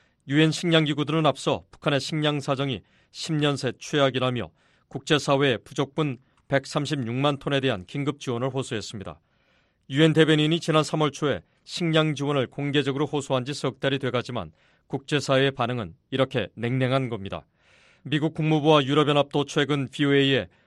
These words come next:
북한 주민들의 민생과 인도적 상황에 우려한다면서도 지원 여부는 밝히지 않았습니다. 전문가들은 북한 정부가 국가의 소중한 재원을 민생이 아니라 군사 등 다른 분야에 우선적으로 투입하는 문제를 지적합니다.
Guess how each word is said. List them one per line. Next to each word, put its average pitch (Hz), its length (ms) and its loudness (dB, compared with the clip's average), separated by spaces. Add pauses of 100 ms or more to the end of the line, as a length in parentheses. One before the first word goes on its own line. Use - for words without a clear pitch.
(120)
북한 151 280 2
주민들의 147 400 2
민생과 139 580 -2 (300)
인도적 143 420 2
상황에 151 380 2
우려한다면서도 127 920 0 (360)
지원 147 340 0
여부는 135 380 -2
밝히지 113 340 -4
않았습니다. 104 560 -4 (680)
전문가들은 156 580 4
북한 165 240 2
정부가 143 420 4
국가의 151 480 2
소중한 151 420 0
재원을 139 380 0
민생이 147 480 0
아니라 131 380 0
군사 147 260 -2
등 127 260 -4
다른 147 320 0
분야에 139 340 2
우선적으로 139 800 0 (120)
투입하는 160 460 2
문제를 131 380 -2
지적합니다. 104 680 -10